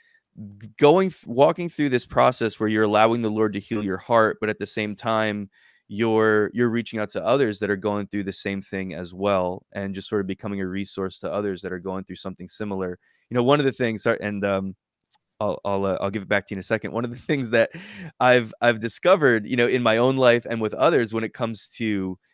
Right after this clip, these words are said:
writing, you talked about journaling and you talked about even writing your book. Um, I've talked to, to so many people about how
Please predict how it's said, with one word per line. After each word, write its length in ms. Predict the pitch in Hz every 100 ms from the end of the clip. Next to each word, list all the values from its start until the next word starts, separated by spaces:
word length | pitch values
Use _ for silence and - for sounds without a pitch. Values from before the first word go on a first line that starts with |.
| _
writing, 600 | 101 117 139 113 92 90 _
you 140 | 101
talked 200 | 123 110
about 160 | 107 92
journaling 360 | 113 120 120
and 80 | 117
you 100 | 104
talked 240 | 104 104 -
about 140 | 98
even 200 | 98 98
writing 320 | 101 101 101
your 120 | 90
book. 400 | 85 110 104 - _ _ _ _ _ -
Um, 320 | 104 101 101 110
I've 120 | 110
talked 260 | 143 170 127
to, 200 | 113 98 -
to 120 | 110
so 180 | - 113
many 160 | 110 104
people 340 | 127 131 117
about 260 | 104 98 101
how 400 | 104 101 98